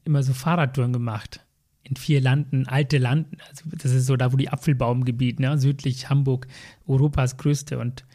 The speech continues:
es war für uns natürlich toll, so Apfelbäume zu sehen. Und, ähm,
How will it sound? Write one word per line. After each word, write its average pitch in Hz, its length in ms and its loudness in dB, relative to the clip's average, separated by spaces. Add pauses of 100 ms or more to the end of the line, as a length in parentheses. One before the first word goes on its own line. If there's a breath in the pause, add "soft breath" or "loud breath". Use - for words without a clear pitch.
(440 loud breath)
es - 140 -16
war 123 80 0
für - 160 -2
uns - 180 -4
natürlich - 420 -2
toll, 143 300 2
so 131 180 -2
Apfelbäume 120 720 -4
zu - 140 -6
sehen. 135 400 -6
Und, 120 260 -8
ähm, 123 220 -4